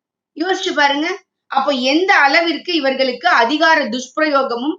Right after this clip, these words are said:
அதிகாரத்தை தன் கையில் வைத்துக்கொண்டு யாரை வேணுமானாலும் எது வேணுமானாலும் செய்ய வைக்க முடியுங்கிற ஒரு நம்பிக்கை இருக்கிறதுனால தானே இந்த மாதிரி வேலைகளை செய்ய முடியுது.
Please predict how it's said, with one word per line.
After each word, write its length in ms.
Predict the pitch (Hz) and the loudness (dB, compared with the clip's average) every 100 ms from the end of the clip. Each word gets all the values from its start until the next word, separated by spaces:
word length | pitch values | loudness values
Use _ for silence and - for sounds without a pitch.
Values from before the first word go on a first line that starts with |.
| _ _ | _ _
அதிகாரத்தை 760 | - 214 302 359 349 320 294 294 | -2 0 2 2 2 0 -4 -2
தன் 220 | 254 233 | -2 0
கையில் 320 | 254 277 320 | -2 0 -2
வைத்துக்கொண்டு 680 | 269 254 269 262 233 240 302 | -2 -4 -8 -6 -4 -4 0
யாரை 460 | 226 214 285 339 | 2 4 4 2
வேணுமானாலும் 720 | 330 285 277 254 240 233 269 311 | 2 0 0 -2 -2 0 -2 0
எது 220 | 226 277 | 0 0
வேணுமானாலும் 800 | 330 311 302 285 277 294 311 - _ | -2 -2 0 0 2 0 -2 -10 _
செய்ய 340 | _ 285 285 339 | _ -4 0 2
வைக்க 240 | 311 302 | 2 0
முடியுங்கிற 760 | 247 269 311 330 339 320 320 285 | 0 2 2 2 2 2 2 2
ஒரு 180 | 285 233 | -2 0
நம்பிக்கை 460 | 226 277 339 330 302 | -2 -2 -4 -2 -4
இருக்கிறதுனால 580 | 277 294 269 269 254 247 | -2 -4 -2 -2 -2 0
தானே 200 | 277 349 339 _ | 0 0 -4 _
இந்த 200 | 277 277 | -2 0
மாதிரி 300 | 294 294 311 | 2 0 0
வேலைகளை 440 | 262 285 294 269 254 | 0 2 0 -2 -4
செய்ய 280 | 254 254 | -4 -4
முடியுது. 520 | 254 226 208 202 320 | -4 -4 -4 -2 -4